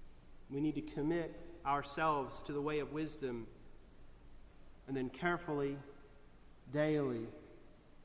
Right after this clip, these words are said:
even hourly meditate on God's law so that we might know him, love him, and serve him. Let us pray. Heavenly Father, we ask for strength and courage here.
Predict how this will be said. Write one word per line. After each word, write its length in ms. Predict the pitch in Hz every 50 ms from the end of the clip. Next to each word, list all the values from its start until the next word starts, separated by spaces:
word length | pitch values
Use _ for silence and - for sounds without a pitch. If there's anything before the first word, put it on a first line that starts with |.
| - - - - - - - - - - - -
even 160 | 143 143 151
hourly 500 | 156 165 180 170 156 147 139 131 127 127
meditate 560 | 123 135 143 147 147 135 - 135 123 120 117
on 200 | - 117 120 123
God's 320 | 120 127 127 127 123 -
law 320 | 120 127 127 117 104 98 87 - - - - - - - - - - - - - - - - - - - - - - - - - - - - - - -
so 80 | - 135
that 60 | 135
we 100 | 139 143
might 220 | 135 131 123 127
know 220 | 127 139 147 160 160
him, 340 | 131 127 117 110 110 107 98 104 - - - - - - - - - - - - - - - - - - -
love 240 | 135 135 139 135 -
him, 200 | 131 117 113 104 98 - - - - - - - - - - - - - - - - - - - - - -
and 120 | 120 113
serve 320 | - - - 127 120 113 -
him. 120 | 110 98 95 - - - - - - - - - - - - - - - - - - - - - -
Let 120 | - 131 120
us 100 | - -
pray. 180 | - 127 117 104 95 - - - - - - - - - - - -
Heavenly 260 | 175 170 175 170 160
Father, 400 | 165 - 175 175 185 185 180 170
we 140 | 160 160 160
ask 280 | 156 165 170 165 - - -
for 100 | - 151
strength 460 | - - - 175 175 175 170 - -
and 120 | 147 143
courage 420 | - - 165 160 151 139 131 - -
here. 220 | - 113 107 104